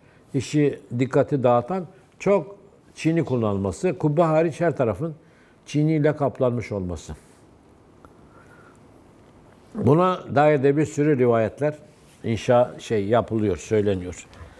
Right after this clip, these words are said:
Burada dikkatimizi çeken bir diğer husus, avlusu olmadığı için burada da son cemaat revakı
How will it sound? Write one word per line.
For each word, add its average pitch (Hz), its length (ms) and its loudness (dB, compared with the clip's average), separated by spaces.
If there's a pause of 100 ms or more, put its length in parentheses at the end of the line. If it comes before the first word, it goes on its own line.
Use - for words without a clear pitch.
(320)
Burada 220 380 6
dikkatimizi 156 580 2
çeken 143 360 -2 (840)
bir 143 200 4
diğer 165 220 6
husus, 107 560 -8 (1500)
avlusu 160 460 4
olmadığı 185 320 4
için 170 300 -4
burada 165 220 2
da 185 260 0 (760)
son 160 280 0
cemaat 135 400 0
revakı 120 440 0